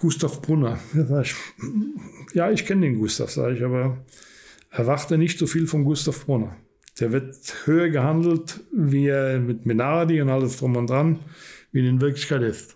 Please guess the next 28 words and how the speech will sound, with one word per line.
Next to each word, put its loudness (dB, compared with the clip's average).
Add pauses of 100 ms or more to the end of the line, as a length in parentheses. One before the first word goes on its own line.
(160)
So, 0 (300)
wir 2
hatten 0
aber 4
keine 0
andere 2
Möglichkeit, 2
es -2
gab -2
keinen, 2
und -2
Toyota 2
wollte 0
keinen 2
anderen, 2
dann 4
haben 2
wir 0
mit 0
dem 0
Gustav -4
Brunner 2
angefangen, 2
ein 0
Auto -2
zu -12
bauen. -8
Ja, -2